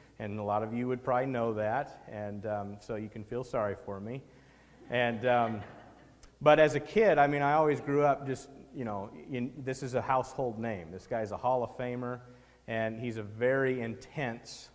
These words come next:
linebacker. And, um, he was sharing that night as a, the Q and A time. He just happened to open up a little bit about his relationship with his own dad.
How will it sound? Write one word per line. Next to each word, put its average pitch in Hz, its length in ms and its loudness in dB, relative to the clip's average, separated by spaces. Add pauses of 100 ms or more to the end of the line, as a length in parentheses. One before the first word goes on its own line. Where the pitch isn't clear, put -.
linebacker. 107 800 -4 (600)
And, 123 300 0
um, 123 360 2
he 151 180 -2
was 156 200 0
sharing 170 600 2
that 117 240 0
night 117 480 -2 (600)
as 120 160 -2
a, 120 100 0
the 120 240 -6
Q 151 380 0
and 131 100 4
A 151 180 4
time. 113 360 -4
He 123 80 -4
just 127 240 -6
happened 151 420 -2
to 117 100 -6
open 127 340 -6
up 127 180 -6
a - 20 -6
little 107 240 -6
bit 104 180 -6
about 104 300 -6
his 101 180 -12
relationship 104 720 -10
with 101 140 -14
his 95 160 -14
own 101 260 -10
dad. 87 320 -6